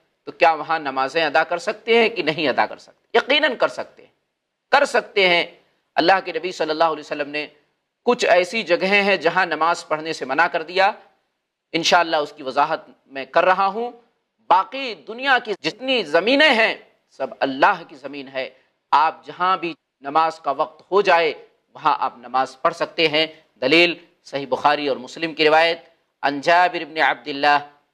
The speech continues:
अन्ना रसूलुल्लाह सल्लल्लाहु अलैहि वसल्लम क़ाल, "जुइलत लियल अर्दु तहूरन व मस्जिदा, फ़अय्यमा रजुलिन अदरकतहु सलात,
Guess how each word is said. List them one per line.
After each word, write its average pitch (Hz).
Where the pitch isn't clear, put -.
अन्ना 175
रसूलुल्लाह 143
सल्लल्लाहु 131
अलैहि 127
वसल्लम 143
क़ाल, 139
"जुइलत 202
लियल 190
अर्दु 202
तहूरन 165
व 139
मस्जिदा, 139
फ़अय्यमा 202
रजुलिन 208
अदरकतहु 185
सलात, 190